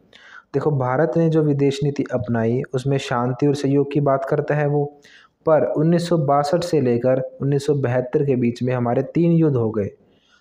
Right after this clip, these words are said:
तो ये कह रहे हैं कि क्या भारत की विदेश नीति सफल हो पाई, जब उसे तीन-तीन लड़ाई ही करनी पड़ी? वो तो दोस्ती की बात करता था, भाईचारे की बात करता था, फिर भी उसकी लड़ाई कैसे हो गई?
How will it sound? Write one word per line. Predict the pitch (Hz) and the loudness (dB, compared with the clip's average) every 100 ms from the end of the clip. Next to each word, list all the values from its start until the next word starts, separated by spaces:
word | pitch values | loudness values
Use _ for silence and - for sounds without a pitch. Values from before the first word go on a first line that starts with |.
| - | -4
तो | 139 | -2
ये | 151 | 0
कह | 147 | 0
रहे | 120 | 2
हैं | 147 | 0
कि | 156 180 180 - _ - | 2 2 2 -2 _ -2
क्या | 156 165 | 0 2
भारत | 139 131 - | 2 0 0
की | 156 | 0
विदेश | 151 151 160 | 2 0 0
नीति | 151 156 | -2 0
सफल | 143 135 139 | -2 0 0
हो | 135 | 0
पाई, | 139 170 143 | 2 0 2
जब | 143 143 | 0 0
उसे | 147 | 0
तीन-तीन | 151 156 147 160 143 | -2 -2 0 0 0
लड़ाई | 139 143 | 2 2
ही | 147 | 2
करनी | 143 127 131 | 0 0 -2
पड़ी? | 123 127 | 0 2
वो | 135 | 2
तो | 147 | 2
दोस्ती | 143 151 165 180 | 2 0 2 2
की | 180 | 2
बात | 170 160 160 | 2 0 0
करता | 160 156 151 | -2 2 2
था, | 165 165 - - - - | 2 -2 -6 -14 -20 -4
भाईचारे | 127 135 151 151 156 | 0 2 2 2 2
की | 165 | 2
बात | 151 147 - | 2 0 0
करता | 147 151 | -2 0
था, | 165 | -2
फिर | 160 160 | 0 0
भी | 165 | 2
उसकी | 165 170 170 | 2 0 0
लड़ाई | 151 160 | 2 2
कैसे | 160 139 135 | 2 -2 0
हो | 123 107 | -2 0
गई? | 104 | 0